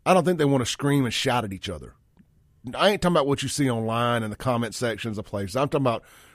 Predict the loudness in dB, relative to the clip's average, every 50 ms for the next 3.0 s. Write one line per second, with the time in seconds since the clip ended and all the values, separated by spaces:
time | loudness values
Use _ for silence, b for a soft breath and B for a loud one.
0 | b b 0 2 4 4 6 4 4 2 2 0 -2 -2 -2 -4 -4 -4 -4 -4
1 | -4 -6 -10 -12 -12 -12 -16 _ _ _ _ _ _ _ _ _ _ _ _ _
2 | _ -10 -6 -6 -4 0 -2 -2 0 0 0 0 2 2 4 4 4 2 0